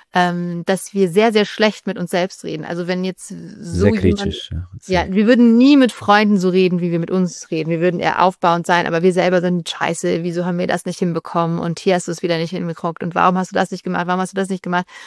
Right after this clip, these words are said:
Speaker 1: Social Media gibt den Rest dazu, weil alles ja so beauty, blinky, blinky bei anderen aussieht und man denkt, alle machen's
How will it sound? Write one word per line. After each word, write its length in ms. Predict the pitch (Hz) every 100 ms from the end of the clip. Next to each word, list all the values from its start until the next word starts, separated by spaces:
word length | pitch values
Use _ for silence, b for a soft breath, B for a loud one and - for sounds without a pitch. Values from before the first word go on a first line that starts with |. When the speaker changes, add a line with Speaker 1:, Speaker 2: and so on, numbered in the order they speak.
| B
Speaker 1:
Social 360 | - - 233 233
Media 200 | 220 226
gibt 160 | 202 202
den 80 |
Rest 240 | 190 196 -
dazu, 200 | - 196
weil 100 | 185
alles 280 | 185 185 196
ja 140 | 175
so 180 | 175 170 -
beauty, 300 | 190 196 175
blinky, 380 | 185 190 185
blinky 340 | 170 202 220 214
bei 120 | 180
anderen 240 | - 196
aussieht 400 | - 185 185 196 190
und 100 | 180
man 260 | 180 180
denkt, 180 | 185 175
alle 200 | - 185
machen's 500 | 180 175 180 - _